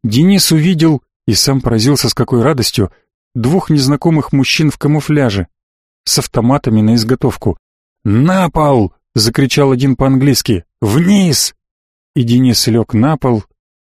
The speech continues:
и закрыл глаза. Наверное, он моментально уснул.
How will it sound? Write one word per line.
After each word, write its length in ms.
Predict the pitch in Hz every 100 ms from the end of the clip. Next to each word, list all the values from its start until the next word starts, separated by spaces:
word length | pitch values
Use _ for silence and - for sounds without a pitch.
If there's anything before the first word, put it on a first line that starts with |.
| _
и 60 | 170
закрыл 440 | 131 135 131 120
глаза. 540 | 113 117 107 107 95 - _ _ _ _ _ _ _ _ _ _ _ -
Наверное, 500 | 110 120 160 151 147
он 140 | 139
моментально 680 | 131 139 139 127 139 127 131
уснул. 460 | 131 - 127 110